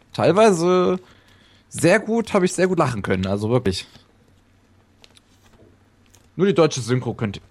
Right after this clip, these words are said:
besser sein, aber hey, das ist Kase, da erwarte ich nicht viel.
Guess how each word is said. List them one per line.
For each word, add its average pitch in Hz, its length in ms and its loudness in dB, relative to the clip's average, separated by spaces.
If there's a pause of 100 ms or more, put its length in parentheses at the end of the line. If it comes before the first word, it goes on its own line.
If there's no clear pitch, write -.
(200)
besser 113 300 0
sein, 98 340 -6
aber 107 280 -6 (340)
hey, 104 240 0 (160)
das - 100 -6
ist - 100 -14
Kase, 101 440 -2 (320)
da 120 80 2
erwarte 110 280 0
ich - 80 -14
nicht 98 160 -10
viel. 101 220 -10